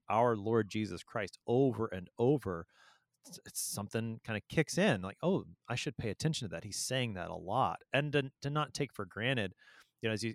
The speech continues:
as you said, these are words that we use regularly as Christians, and it's easy for us to forget their significance. So to,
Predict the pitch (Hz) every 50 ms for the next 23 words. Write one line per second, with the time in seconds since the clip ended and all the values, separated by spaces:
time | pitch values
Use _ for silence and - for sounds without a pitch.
0 | - 117 110 107 - 135 127 110 98 _ - - _ _ _ _ - 135 143 131
1 | 147 117 92 101 107 110 120 117 101 98 98 92 95 92 92 85 82 82 85 107
2 | 139 156 156 156 147 143 139 123 120 110 107 - - - 123 117 - - - 107
3 | 104 101 - - _ - - - - - _ _ - 117 117 - - 117 120 117
4 | 131 120 104 - 107 98 95 90 - - - - 92 90 87 104 95 92 _ -
5 | 98 95 90 85 87 90 - - - - - 90 101 117 - 127 - - 90 80
6 | - - - - 107 95 - 107 95 -